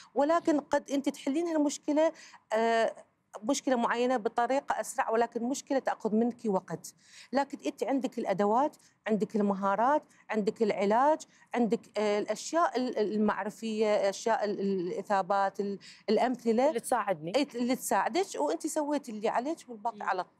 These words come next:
Speaker 1: رب العالمين والطرف الآخر.
Speaker 3: صحيح.
Speaker 2: تمام، يعني
Speaker 1: بس
Speaker 2: نقول
Speaker 1: أنتِ ما مقصرة.
Speaker 3: الحمد لله.
Speaker 1: الحمد لله.
Speaker 2: <laughs> يعني يمكن أستاذة ياسمين، آم،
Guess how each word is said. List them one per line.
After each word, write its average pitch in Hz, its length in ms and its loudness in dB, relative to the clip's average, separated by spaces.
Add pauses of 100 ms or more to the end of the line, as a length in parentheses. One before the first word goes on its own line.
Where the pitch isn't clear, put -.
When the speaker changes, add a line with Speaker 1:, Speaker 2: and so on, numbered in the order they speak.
(320)
Speaker 1:
رب 214 160 -4
العالمين 220 480 -2
والطرف 190 400 -6
الآخر. - 380 -16
Speaker 3:
صحيح. 190 180 -16
Speaker 2:
تمام، 247 280 0
يعني 220 200 0
Speaker 1:
بس 214 80 0
Speaker 2:
نقول 269 120 0
Speaker 1:
أنتِ 294 100 0
ما 294 120 4
مقصرة. 165 480 -6 (280)
Speaker 3:
الحمد 220 280 -4
لله. 190 180 -4
Speaker 1:
الحمد 254 320 0
لله. 311 400 2 (200)
Speaker 2:
<laughs> - 180 -12
يعني 233 320 2
يمكن 233 220 0
أستاذة 262 300 0
ياسمين، 247 560 2
آم، 196 400 0